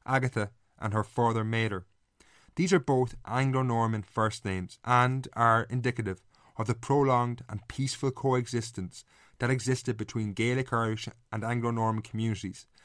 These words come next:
to the extent that they were culturally influencing each other.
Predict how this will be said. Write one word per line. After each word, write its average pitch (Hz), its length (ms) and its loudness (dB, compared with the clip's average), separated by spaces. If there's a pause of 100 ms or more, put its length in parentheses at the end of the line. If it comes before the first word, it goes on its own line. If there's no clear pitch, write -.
(140)
to 139 100 -6
the 147 140 4
extent 127 560 -2
that 117 120 -4
they 123 120 2
were 120 100 0
culturally 110 600 -4
influencing 120 600 -4
each 95 140 -6
other. 92 200 -6